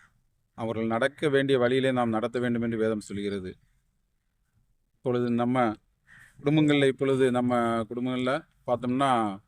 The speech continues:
பிள்ளைங்களை நம்ம வந்து முந்தி காலங்கள்ல அதிகமான பிள்ளைங்கள் இருப்பாங்க.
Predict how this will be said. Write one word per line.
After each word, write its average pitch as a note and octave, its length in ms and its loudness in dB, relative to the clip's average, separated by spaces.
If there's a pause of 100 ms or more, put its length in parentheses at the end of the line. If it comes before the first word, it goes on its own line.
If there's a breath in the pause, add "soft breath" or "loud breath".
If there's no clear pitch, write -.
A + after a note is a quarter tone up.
(200)
பிள்ளைங்களை C#3 340 2
நம்ம B2 300 0
வந்து B2 500 -2 (180)
முந்தி C3 280 -6
காலங்கள்ல C#3+ 680 4
அதிகமான D3 560 4
பிள்ளைங்கள் C3+ 340 0
இருப்பாங்க. A#2 380 -4